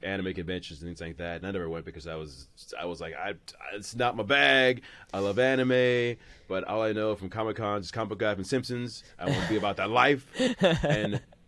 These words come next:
Speaker 1: man, was I happy to be wrong.
Speaker 2: Yeah.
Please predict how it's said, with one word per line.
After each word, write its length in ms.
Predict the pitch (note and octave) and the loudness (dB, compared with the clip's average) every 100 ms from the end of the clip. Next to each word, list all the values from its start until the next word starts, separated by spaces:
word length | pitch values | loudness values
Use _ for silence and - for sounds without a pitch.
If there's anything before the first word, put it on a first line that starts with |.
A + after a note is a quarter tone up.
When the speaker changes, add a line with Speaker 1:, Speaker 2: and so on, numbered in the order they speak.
| - | -16
Speaker 1:
man, 1120 | F2 G2 A2 C3 C#3+ C#3+ C#3 C#3+ C#3+ C#3 C#3 C3+ - - D#2+ | -8 -4 -2 -2 0 2 4 4 4 2 0 -4 -12 -10 0
was 280 | G2+ G2+ G2+ | 4 4 6
I 220 | G2 G2 | 4 4
happy 500 | E2 G#2+ G#2+ A#2+ G#2+ | 2 4 4 4 0
to 220 | - F#2+ | 2 0
be 280 | D#2+ G2 F2+ | 2 2 2
wrong. 800 | E2+ E2 F#2+ F#2 E2+ C#2+ B1+ - A#2+ | 0 2 4 4 2 0 -6 -12 -8
Speaker 2:
Yeah. 220 | A2 G2+ | -4 -4